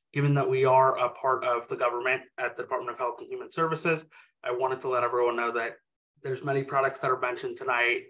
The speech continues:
but, uh, none of them are endorsed by the U S Department of Health and Human Services or any government entity. Um, I just wanted to make sure that everyone was clear with that disclaimer. With that, uh,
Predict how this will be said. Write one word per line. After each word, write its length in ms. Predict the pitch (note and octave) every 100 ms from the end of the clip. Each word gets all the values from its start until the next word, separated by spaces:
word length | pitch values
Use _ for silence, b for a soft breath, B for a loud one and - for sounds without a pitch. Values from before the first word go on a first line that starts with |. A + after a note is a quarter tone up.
| -
but, 260 | C3 A#2 - b b _ -
uh, 360 | D3 B2+ A#2+ F2+ D#2
none 200 | D3 C#3
of 120 | C#3 C3+
them 220 | B2+ B2
are 320 | A#2+ A#2+ A#2+
endorsed 640 | B2+ B2 B2 B2+ - -
by 460 | C3 A#2+ A#2 A#2 A#2+ -
the 100 | C3+
U 120 | B2+
S 80 | A#2+
Department 300 | - - A#2+
of 60 | A2
Health 200 | A#2+ A#2
and 80 | -
Human 240 | B2 A#2+
Services 580 | D#3+ D#3+ D#3+ E3 D#3 D#3
or 140 | - B2
any 180 | B2 A#2+
government 400 | A#2+ A#2 B2 A#2+ A#2+
entity. 540 | A#2 B2+ C#3 C3 C3 - _ _ _
Um, 440 | - C3 A#2+ A#2 A2+ -
I 40 |
just 200 | A#2+ -
wanted 160 | C3 A#2+
to 100 | A#2
make 140 | A2+
sure 160 | - A#2
that 140 | A#2+
everyone 420 | A2+ A#2 A#2 A#2 A#2
was 140 | A2
clear 280 | - A#2+ A2+
with 100 | G#2+
that 120 | A#2
disclaimer. 600 | - A#2+ - C3+ C3+ C3+ - _ _ _ -
With 160 | C3+ C3+
that, 360 | D#3+ E3+ -
uh, 360 | D3+ C#3+ C#3 C#3